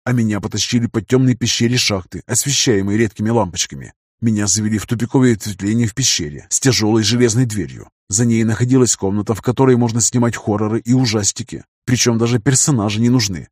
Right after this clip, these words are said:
Самих декораций хватит, чтобы напугать любого, даже самого смелого и сильного мужика. Здесь такой набор пыточных инструментов, что любой хирург обзавидуется. Различные крючки, щипцы,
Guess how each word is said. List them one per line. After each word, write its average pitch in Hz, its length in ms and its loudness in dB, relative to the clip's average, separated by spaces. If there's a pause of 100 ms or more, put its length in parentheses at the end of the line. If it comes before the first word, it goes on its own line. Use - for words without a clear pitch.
Самих 131 400 0
декораций 110 540 0
хватит, 90 440 -4
чтобы 127 280 0
напугать 127 440 0
любого, 107 520 0
даже 123 260 -2
самого 135 400 2
смелого 127 580 2
и 180 40 -4
сильного 107 460 0
мужика. 120 520 -2 (360)
Здесь 110 420 0
такой 113 360 0
набор 135 380 2
пыточных 110 440 -2
инструментов, 107 680 -4 (100)
что - 220 2
любой 135 260 6
хирург 117 480 0
обзавидуется. 110 800 -2 (180)
Различные 127 540 0
крючки, 101 640 -2
щипцы, 104 720 0